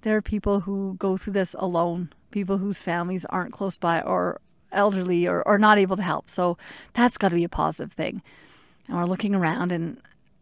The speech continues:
I don't, is there another positive, we thought? And we thought, "Well,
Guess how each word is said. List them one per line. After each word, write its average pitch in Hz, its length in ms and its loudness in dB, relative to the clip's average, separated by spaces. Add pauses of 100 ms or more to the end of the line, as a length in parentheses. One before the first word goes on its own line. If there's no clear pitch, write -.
I 180 100 -4
don't, 220 220 -4 (240)
is 170 180 -10
there 233 100 2
another 233 320 4 (160)
positive, 240 540 2
we 269 100 4
thought? 254 260 4
And 202 60 0
we 202 60 0
thought, 175 260 0
"Well, 170 280 0